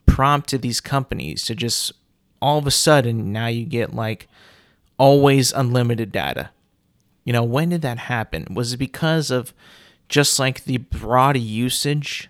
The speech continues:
of the smartphone and the broad usage of data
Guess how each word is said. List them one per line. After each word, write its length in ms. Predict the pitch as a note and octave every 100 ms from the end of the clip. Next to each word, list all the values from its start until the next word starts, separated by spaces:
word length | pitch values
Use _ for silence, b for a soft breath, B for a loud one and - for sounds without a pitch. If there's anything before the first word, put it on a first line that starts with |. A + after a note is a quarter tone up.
| _ _ -
of 220 | B2+ B2
the 80 | B2
smartphone 680 | - - A#2+ B2+ - D3 B2
and 260 | A2 G#2
the 80 | A2+
broad 340 | - A2 A#2 A2+
usage 520 | A2+ A#2 B2 A2+ -
of 220 | G#2+ G#2+
data 500 | G2+ G2+ A2 G#2+